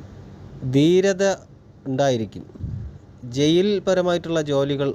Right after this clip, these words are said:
ഉള്ള ആളായിരിക്കും, അഹങ്കാരവും അസ്ത്രത്തിലും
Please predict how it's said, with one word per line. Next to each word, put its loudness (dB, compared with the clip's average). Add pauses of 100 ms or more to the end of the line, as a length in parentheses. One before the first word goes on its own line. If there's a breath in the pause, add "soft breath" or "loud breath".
ഉള്ള -2 (180)
ആളായിരിക്കും, -2 (360)
അഹങ്കാരവും 0 (840 loud breath)
അസ്ത്രത്തിലും 0